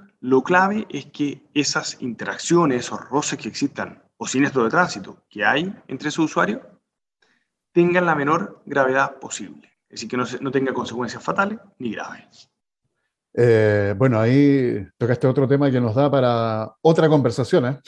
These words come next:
Speaker 2: <laughs> A-, aumento del parque automotriz en sus diferentes manifestaciones, pero la infraestructura vial sigue siendo la misma y que lamentablemente,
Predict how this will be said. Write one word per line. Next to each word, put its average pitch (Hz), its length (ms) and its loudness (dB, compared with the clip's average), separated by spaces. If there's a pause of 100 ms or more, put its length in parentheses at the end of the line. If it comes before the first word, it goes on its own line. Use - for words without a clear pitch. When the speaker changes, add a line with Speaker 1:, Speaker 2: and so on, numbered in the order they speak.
(140)
Speaker 2:
<laughs> - 800 -12
A-, 131 120 4
aumento 139 580 4
del 143 140 6
parque 156 240 4
automotriz 139 680 2
en 117 120 -4
sus 117 200 2
diferentes 120 760 2
manifestaciones, 120 720 0 (400)
pero 123 220 4
la 117 80 4
infraestructura 123 800 0
vial 135 500 4
sigue 123 240 -4
siendo 117 360 0
la 107 100 0
misma 131 420 0
y 143 300 4 (240)
que 135 120 2
lamentablemente, 135 840 2